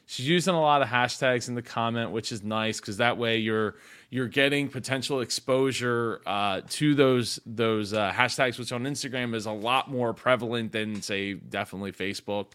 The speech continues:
uh, or, or not, not so much Twitter. Twitter, you know, utilizes hashtags as well. But Instagram specifically, 'cause people are looking for, like, the, like, a grid of those types of,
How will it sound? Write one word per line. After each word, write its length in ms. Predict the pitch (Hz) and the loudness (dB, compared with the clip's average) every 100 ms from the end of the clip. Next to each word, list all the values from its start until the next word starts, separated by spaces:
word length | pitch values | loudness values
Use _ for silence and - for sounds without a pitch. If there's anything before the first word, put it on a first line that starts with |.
| - - - - | -20 -20 -20 -4
uh, 280 | - 95 92 - | 0 2 0 -4
or, 580 | 110 107 101 95 87 - | -4 0 0 0 -2 -6
or 400 | 85 98 92 69 | -8 -6 -6 -6
not, 380 | 107 139 - - | 0 0 0 2
not 220 | 202 185 | 2 4
so 100 | 170 | 2
much 240 | 135 110 - | 0 -2 -2
Twitter. 380 | 123 117 98 | 0 0 0
Twitter, 420 | 90 113 101 95 78 | -2 -4 -2 -4 -6
you 180 | 76 101 | -6 -4
know, 80 | 87 | -4
utilizes 720 | 92 101 98 95 92 92 90 | -4 -4 -4 -4 -4 -8 -10
hashtags 480 | 95 90 - 90 87 | -8 -6 -6 -8 -10
as 160 | 85 | -12
well. 420 | 92 104 98 87 - - - _ | -6 -2 -2 -4 -10 -20 -20 _
But 220 | - 120 - | 0 0 2
Instagram 600 | 170 - 135 131 120 107 | 0 0 2 2 2 -2
specifically, 520 | - 123 165 127 120 | -6 -2 0 0 0
'cause 140 | 117 | 0
people 280 | - 131 135 | 2 2 4
are 100 | 123 | 2
looking 320 | 117 127 123 | 2 0 -2
for, 480 | 110 107 98 104 95 - - - | -4 -4 -2 0 -2 -8 -12 -2
like, 220 | 110 90 | -2 0
the, 220 | 113 - - | -2 -2 -6
like, 420 | - 131 104 - - | -4 0 0 -2 -4
a 120 | 120 | -4
grid 560 | 107 117 131 139 113 98 | -2 0 4 6 4 0
of 400 | - 104 101 92 | -2 -2 -4 -4
those 240 | 107 104 | -4 -4
types 340 | - 98 82 | -4 -4 -4
of, 500 | 101 92 92 90 - | -6 -6 -6 -8 -14